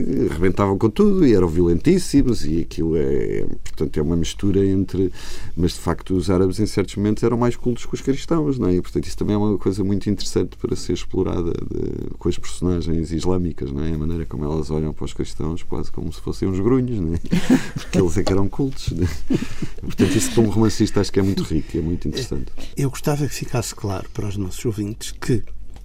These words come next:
Speaker 2: os pormenores que o Domingos acaba de referir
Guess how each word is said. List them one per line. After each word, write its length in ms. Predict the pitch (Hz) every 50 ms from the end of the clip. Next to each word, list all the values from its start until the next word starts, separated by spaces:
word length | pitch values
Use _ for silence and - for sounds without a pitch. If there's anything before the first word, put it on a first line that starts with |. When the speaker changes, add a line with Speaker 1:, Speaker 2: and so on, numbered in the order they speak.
| - - - - - -
Speaker 2:
os 160 | - - -
pormenores 800 | - - 160 131 123 127 127 143 160 202 208 147 117 104 - -
que 160 | - - -
o 40 | 110
Domingos 340 | 101 - 127 147 143 113 107
acaba 320 | 113 - - 139 131 117
de 80 | 104 107
referir 480 | 107 - - - - - - - -